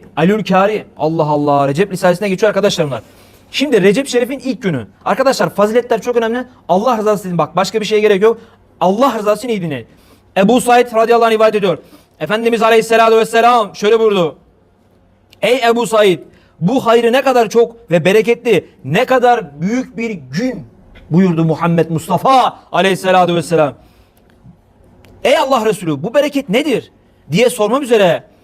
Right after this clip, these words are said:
Efendimiz Aleyhisselatü Vesselam şöyle buyurdu. "Cibril'in bana bildirdiğine göre Recep ayının ilk gecesi olduğunda Allah Celle Celaluhu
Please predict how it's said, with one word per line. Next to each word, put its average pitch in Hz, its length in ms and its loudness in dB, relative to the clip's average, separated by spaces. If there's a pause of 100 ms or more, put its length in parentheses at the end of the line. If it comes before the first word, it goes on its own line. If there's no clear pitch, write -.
(420)
Efendimiz 202 400 -4
Aleyhisselatü 220 520 2
Vesselam 220 240 -2
şöyle 233 160 2
buyurdu. 180 340 0 (460)
"Cibril'in 233 520 0
bana 226 240 2
bildirdiğine 233 380 0
göre 214 320 2 (360)
Recep 196 340 0
ayının 240 320 2
ilk 294 200 0
gecesi 240 320 -2
olduğunda 220 520 2 (440)
Allah 247 640 2 (100)
Celle 262 300 0
Celaluhu 226 760 2